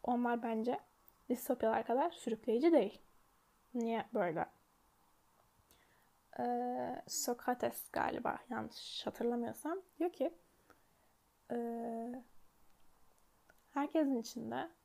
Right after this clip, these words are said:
dünyanın en iyi insanının içinde bile bir kötülük var. Ve bence bu diziler, özellikle Squid Game, içimizdeki o kötüyü beslediği için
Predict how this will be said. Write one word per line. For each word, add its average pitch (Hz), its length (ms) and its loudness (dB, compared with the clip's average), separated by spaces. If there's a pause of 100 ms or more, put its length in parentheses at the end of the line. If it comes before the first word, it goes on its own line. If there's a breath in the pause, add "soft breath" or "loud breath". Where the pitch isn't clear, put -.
(440)
dünyanın 247 360 -2 (120)
en 277 260 0 (100)
iyi 240 180 0
insanının 233 460 -2
içinde 240 440 -2
bile 226 240 -2 (520)
bir 285 80 4
kötülük - 500 -2
var. - 240 -4 (520)
Ve 302 220 6 (220)
bence 277 480 6 (1120)
bu 262 360 6 (120)
diziler, 233 720 2
özellikle 233 460 2 (480)
Squid 247 340 4
Game, 254 260 2 (1200)
içimizdeki 254 640 2
o 285 80 8
kötüyü 240 460 -4
beslediği 226 540 0
için - 280 -8